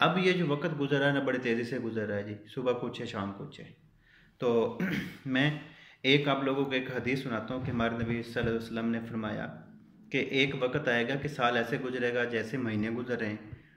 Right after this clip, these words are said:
और महीने ऐसे गुजरेंगे जैसे हफ्ते गुजर रहे हैं, हफ्ता ऐसा गुजरेगा जैसे दिन गुजर रहे हैं,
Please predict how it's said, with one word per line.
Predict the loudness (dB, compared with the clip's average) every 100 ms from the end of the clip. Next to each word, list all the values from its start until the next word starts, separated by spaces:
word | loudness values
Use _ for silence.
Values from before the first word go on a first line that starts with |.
| -4
और | 4 6 8 6
महीने | 4 4 4 2
ऐसे | -2 -4
गुजरेंगे | -2 -2 -2 0
जैसे | 0 0 0 -2
हफ्ते | -2 -4 -4
गुजर | -2 0
रहे | 0
हैं, | -2
हफ्ता | 0 0
ऐसा | 0 -2
गुजरेगा | -2 0 2 2
जैसे | 0 -4 -2
दिन | -2 0
गुजर | -2 0
रहे | 0 -2
हैं, | -6 -14